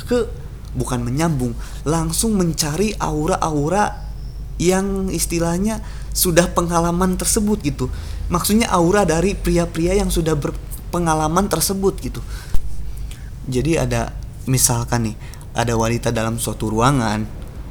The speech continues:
diem aja, kemudian ada cowok culun pendiam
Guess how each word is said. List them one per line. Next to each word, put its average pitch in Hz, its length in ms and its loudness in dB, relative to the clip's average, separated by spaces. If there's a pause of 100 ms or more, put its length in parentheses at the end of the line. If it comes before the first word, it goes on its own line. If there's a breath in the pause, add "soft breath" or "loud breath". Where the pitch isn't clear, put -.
diem 117 320 -2
aja, 113 480 0 (160)
kemudian 117 480 2
ada 113 240 0 (240)
cowok 127 400 2 (320)
culun 127 480 4
pendiam 117 480 2